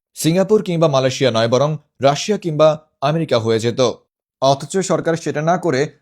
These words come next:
করছে মোবাইলের উপর ভ্যাট ট্যাক্সের নিয়ম। এখন নাকি মোবাইল কিনতে গেলেও প্রয়োজন হবে ভ্যাট ট্যাক্সের।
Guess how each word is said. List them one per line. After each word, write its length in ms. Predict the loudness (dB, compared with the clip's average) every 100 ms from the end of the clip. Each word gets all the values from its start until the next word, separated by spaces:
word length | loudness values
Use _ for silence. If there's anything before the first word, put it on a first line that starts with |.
| _
করছে 260 | -2 0 0
মোবাইলের 380 | 0 0 0 -2
উপর 280 | 0 -2
ভ্যাট 220 | 0 -2 -4
ট্যাক্সের 400 | -6 -4 -4 -4
নিয়ম। 300 | -4 -4 -8 _ _
এখন 260 | -2 0 -2
নাকি 260 | -2 -2 -2
মোবাইল 280 | 0 0
কিনতে 280 | -2 -4 -2
গেলেও 400 | 0 2 2 0 -4
প্রয়োজন 340 | 0 0 0 -2
হবে 240 | -2 -2
ভ্যাট 260 | -2 -4 -4
ট্যাক্সের। 520 | -6 -2 -2 -2